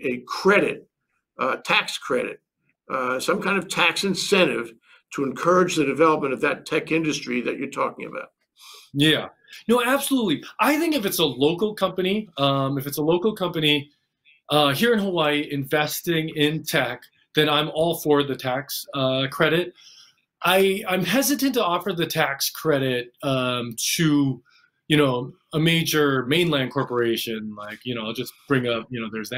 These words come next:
Speaker 2: Amazon Whole Foods, there's, uh, there's,
Speaker 1: <laughs>
Speaker 2: you know, Facebook, there's Google. They all have, you know, somewhat of a presence here in Hawaii. So I'd be hesitant to offer the tax credits to them,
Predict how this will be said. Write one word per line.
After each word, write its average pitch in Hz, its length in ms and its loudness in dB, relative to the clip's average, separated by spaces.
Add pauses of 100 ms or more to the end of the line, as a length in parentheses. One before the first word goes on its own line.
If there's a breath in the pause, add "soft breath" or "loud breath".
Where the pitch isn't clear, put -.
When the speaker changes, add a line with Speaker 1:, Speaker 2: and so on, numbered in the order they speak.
Speaker 2:
Amazon 123 420 0
Whole 214 220 4
Foods, 160 720 0
there's, 110 680 0 (120)
uh, 107 160 -6 (580 loud breath)
there's, 123 420 2
Speaker 1:
<laughs> - 340 -12
Speaker 2:
you 123 120 0
know, 110 120 -8 (100)
Facebook, 170 640 2
there's 120 220 -4
Google. 185 360 4
They 165 140 2
all 185 160 2
have, 165 360 -2 (380 soft breath)
you 170 80 2
know, 151 80 6
somewhat 240 460 2
of 175 100 -2
a 147 80 0
presence 156 400 -2
here 147 120 2
in 131 60 0
Hawaii. 123 280 -2
So 190 160 -2
I'd 202 180 2
be 285 120 4
hesitant 202 480 -2
to 156 100 -4
offer 139 340 0
the 131 120 -4
tax 127 280 -6
credits 123 360 -4
to 131 60 -4
them, 143 240 2